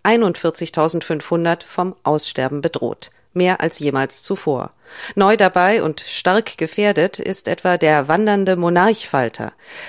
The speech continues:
Die orangefarbenen Schmetterlinge pendeln tausende Kilometer zwischen Mexiko und Kalifornien und den nördlichen U S A und Kanada. Jetzt kämpfen die fernreisenden Naturwunder ums Überleben.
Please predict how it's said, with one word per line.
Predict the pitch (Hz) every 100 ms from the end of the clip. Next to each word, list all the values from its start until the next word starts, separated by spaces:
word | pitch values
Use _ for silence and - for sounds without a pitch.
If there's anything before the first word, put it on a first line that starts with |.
| -
Die | 156
orangefarbenen | 160 202 - 208 196 190 190
Schmetterlinge | - 233 196 180 175 220
pendeln | 220 208 220 233 226 220
tausende | 196 202 220 202 202
Kilometer | 240 202 190 196 202 180
zwischen | - 170 185
Mexiko | 175 175 - 175 165
und | 160
Kalifornien | - 170 180 185 208 202 175
und | 175 165
den | 165
nördlichen | 160 - 156 170
U | - 165
S | 165
A | - 156
und | - -
Kanada. | 196 180 139 135 135 _ - - - - -
Jetzt | 165 - -
kämpfen | - 196 196 196
die | 190
fernreisenden | - 190 185 170 180 190 175
Naturwunder | 175 165 - 208 196 175 190 190 202 -
ums | 208 208
Überleben. | - 226 208 160 131